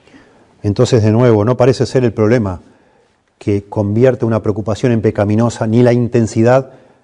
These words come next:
ni que esa preocupación esté dirigida a cosas materiales.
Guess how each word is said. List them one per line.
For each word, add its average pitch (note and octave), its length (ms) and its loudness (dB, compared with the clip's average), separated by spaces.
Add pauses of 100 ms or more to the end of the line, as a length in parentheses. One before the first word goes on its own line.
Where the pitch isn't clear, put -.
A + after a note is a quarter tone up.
(180)
ni A2 140 -2
que A#2+ 160 2
esa A#2 180 0
preocupación G#2+ 500 -4
esté A2+ 340 -2
dirigida A2 580 0
a G#2+ 100 -8
cosas F#2 340 -6
materiales. G2+ 800 -4